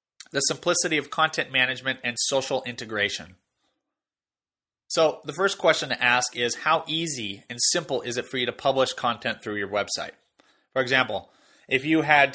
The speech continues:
to add an article, update a phone number, add some new information, rewrite a service description, what's this process like for you in your current business?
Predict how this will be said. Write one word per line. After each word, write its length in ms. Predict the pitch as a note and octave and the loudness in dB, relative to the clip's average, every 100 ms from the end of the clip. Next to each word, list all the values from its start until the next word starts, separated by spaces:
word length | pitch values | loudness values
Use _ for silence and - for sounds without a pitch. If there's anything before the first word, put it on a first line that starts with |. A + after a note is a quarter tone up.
| - | -2
to 460 | C#3+ C3+ B2 A#2+ - _ _ _ C#3+ | 0 2 0 -2 -8 _ _ _ 4
add 160 | D3 | 4
an 80 | C#3 | 4
article, 600 | C3 C#3 C#3+ - A2+ G#2 | 2 2 2 0 0 2
update 300 | C#3 - C#3 | -2 0 0
a 60 | A#2+ - | 0 0
phone 180 | D#3+ D3+ | -2 2
number, 360 | A2 F2 E2+ _ _ _ _ _ _ _ _ - | 0 -2 -12 _ _ _ _ _ _ _ _ -2
add 180 | C#3 C3+ | 0 0
some 120 | C3 | -6
new 100 | C#3 | -8
information, 680 | C3 C3 C3 D#3 - A2 - _ - | -6 -6 -2 -2 -2 -8 -10 _ -16
rewrite 1040 | B2+ C3+ D#3+ D#3+ D3+ C#3+ B2+ B2+ C3+ C3 | -8 -2 0 2 2 2 0 6 6 6
a 80 | B2 | 2
service 420 | A#2 - D3+ D3 - | 0 0 -2 -2 -6
description, 540 | - - F#2+ - F2 _ _ _ _ _ _ _ _ _ _ _ _ - | -6 -4 -6 -8 -14 _ _ _ _ _ _ _ _ _ _ _ _ 2
what's 200 | F#3 - | 2 2
this 140 | F3+ | -6
process 480 | - D#3+ D#3 C#3 - | 2 4 4 2 2
like 220 | B2 B2+ - | 2 2 0
for 140 | A#2 | -2
you 340 | B2 B2 G2+ - | 0 0 0 -4
in 80 | A#2 | -6
your 140 | A2+ | -4
current 320 | G#2+ B2+ A2+ - | -2 -2 -2 -2
business? 300 | G2 E2+ | -6 -6